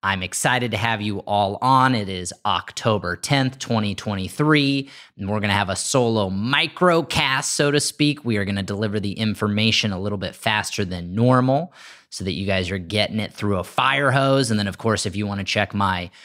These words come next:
weekly blog posts, you can read more deeply on the numbers and what we're gonna be providing today. In this week's episode, we are gonna be covering just two topics.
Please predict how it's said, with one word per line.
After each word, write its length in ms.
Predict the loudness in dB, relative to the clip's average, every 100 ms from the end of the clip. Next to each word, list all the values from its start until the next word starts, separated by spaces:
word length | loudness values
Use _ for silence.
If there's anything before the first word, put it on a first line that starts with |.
| -20 _
weekly 560 | -10 0 0 2 0 0
blog 460 | 2 2 2 0 0
posts, 340 | 0 0 -4
you 80 | -6
can 160 | -6
read 380 | -6 -6 -8 -12
more 300 | -10 -6 -6
deeply 720 | -4 -4 -4 -2 -4 -2 -4 -8 _ _ 0
on 360 | 2 4 2 0
the 100 | 0
numbers 720 | 2 4 4 4 2 0 -6 -6
and 200 | -4 0
what 220 | -2 0
we're 80 | -2
gonna 180 | -2
be 160 | -2 -6
providing 560 | -4 0 0 0 -2 -6
today. 640 | -4 0 0 0 -2 -8 _ _ _ _ _ _
In 500 | 2 4 4 2 0 -4 _ _ -4
this 260 | 0 0
week's 320 | 0 0 -2 -8 -4
episode, 760 | -2 0 2 2 4 2 0 -10 _ _ _ _ _
we 120 | 0 4
are 60 |
gonna 160 | 4 2
be 100 | 0
covering 380 | -2 0 0 0
just 340 | 0 0 0
two 180 | 0 0
topics. 720 | 0 -2 -2 -6 -6 -12